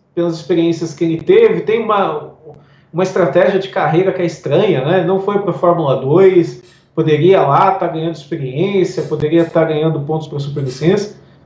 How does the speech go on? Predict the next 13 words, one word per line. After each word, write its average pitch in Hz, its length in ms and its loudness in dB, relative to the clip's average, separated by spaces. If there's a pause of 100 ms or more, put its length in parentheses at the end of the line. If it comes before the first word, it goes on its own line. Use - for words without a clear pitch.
(240)
decidiu 180 400 2
ficar 185 320 2
como 170 260 0
piloto 160 340 -2
simulador 147 560 0
da 156 120 0
Haas. 160 520 -2 (1160)
E, 220 320 -8
e 240 40 6
aí 226 420 2
que, - 260 -16 (100)
que - 120 -14
mora 180 720 0